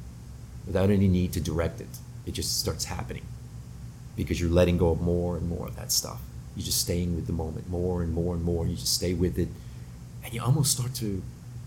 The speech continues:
I don't wanna use the word love, but you dig into those, those moments when that tension comes up, right? You start to look for opportunities to test it,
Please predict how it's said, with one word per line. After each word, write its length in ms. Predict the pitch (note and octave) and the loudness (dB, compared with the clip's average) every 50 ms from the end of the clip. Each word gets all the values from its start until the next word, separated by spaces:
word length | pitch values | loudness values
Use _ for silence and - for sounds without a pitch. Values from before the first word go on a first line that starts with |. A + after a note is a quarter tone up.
| - - - - - - - - - - - - | -12 -14 -14 -14 -14 -14 -14 -14 -14 -12 -10 -6
I 40 | - | -2
don't 80 | C#3 D3+ | -2 0
wanna 140 | C#3 A#2+ G2+ | 2 2 2
use 180 | F#2+ F#2+ F#2 | 2 2 2
the 60 | G2 | 2
word 220 | F2+ F2 F2 D#2 D#2 | 4 4 4 4 4
love, 360 | G2 B2 C#3 C3+ B2+ - - | 2 2 2 2 0 -2 -2
but 140 | - - - - - - - - - - - - - - - - - - - - - - - - - - - - - - - - - - - | -6 -6 -6 -8 -12 -14 -14 -12 -12 -14 -14 -14 -14 -14 -12 -12 -12 -12 -12 -12 -14 -14 -14 -14 -14 -14 -14 -14 -14 -12 -12 -12 -12 -8 -4
you 100 | - B2+ | -2 -2
dig 300 | - - - D3 C3 A#2 | 0 4 4 6 8 8
into 280 | B2 C#3+ C#3+ B2+ A2 F2 | 8 8 8 6 4 4
those, 320 | E2 D#2+ D#2 - - - - - - - - - - - - - | 2 2 0 0 -2 -4 -8 -12 -12 -12 -12 -14 -14 -6 0 4
those 180 | F2+ F2+ D#2+ | 4 4 4
moments 580 | F2 F2+ E2 D#2 - - - - - - - - - - - - - - - - - - - - - - - | 4 2 2 2 -2 -4 -6 -4 -4 -4 -6 -8 -12 -14 -14 -14 -14 -14 -14 -14 -14 -14 -16 -16 -14 -6 0
when 120 | G#2+ G2+ F#2+ | 2 4 4
that 140 | G2 F#2+ | 4 2
tension 400 | - G#2+ A#2 G#2+ - - F2+ E2 | 2 4 4 4 4 2 0 0
comes 320 | D#2 - D#2+ D2+ - - - | 0 0 -2 -2 -2 -2 -4
up, 160 | B1 A1+ - - - - - - - - - - - - - - | -4 -6 -8 -10 -12 -12 -12 -14 -12 -14 -14 -16 -16 -14 -14 -10
right? 220 | F2+ F#2 G2 A2+ A2 A#2+ | -6 -4 -4 -4 -2 0
You 100 | A2 G2 | 2 4
start 240 | - - A2+ G#2+ - | 4 6 6 6 6
to 80 | G#2+ | 4
look 300 | F#2 F2 F#2+ B2 C3 C3 | 4 6 6 6 6 6
for 140 | - - - | 2 0 0
opportunities 720 | G#2+ A2+ B2 B2 A#2+ - - B2+ A#2+ G#2+ F#2 F2+ E2+ E2 - | 0 0 0 -2 -2 2 6 6 8 8 6 4 2 0 -4
to 100 | - - | -6 -4
test 340 | - G2 G#2+ G#2 - - - | -2 -2 0 0 0 0 -2
it, 80 | - | -6